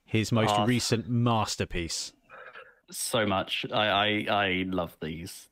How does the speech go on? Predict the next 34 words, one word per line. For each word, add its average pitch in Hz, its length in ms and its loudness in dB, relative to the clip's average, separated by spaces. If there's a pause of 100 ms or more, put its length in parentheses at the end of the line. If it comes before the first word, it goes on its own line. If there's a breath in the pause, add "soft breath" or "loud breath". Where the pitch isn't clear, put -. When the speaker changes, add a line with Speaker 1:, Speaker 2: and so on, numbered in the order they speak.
Speaker 2:
These 104 280 0
are, 78 360 -2 (520)
this 127 180 0
is 117 160 0
my 104 140 2
favorite 90 320 -2
team 87 160 -2
they've 92 200 -6
done, - 260 -6 (120)
and 110 100 2
I 107 120 2 (400)
don't 143 180 2
think 120 100 2
I've 104 100 0
said 110 160 -2
that 95 120 2
about - 220 0
every - 240 -2
release 101 360 -2
so 98 220 -2
far, 127 340 0 (100)
but 107 360 0
definitely 131 360 0
a 107 100 0
couple. 107 420 -2 (420 loud breath)
But 110 360 2
man, 104 360 2 (200)
continues 131 380 2
to 113 60 0
knock 98 160 0
out 95 160 0
of 90 60 -2
the - 40 -14
park. 101 380 0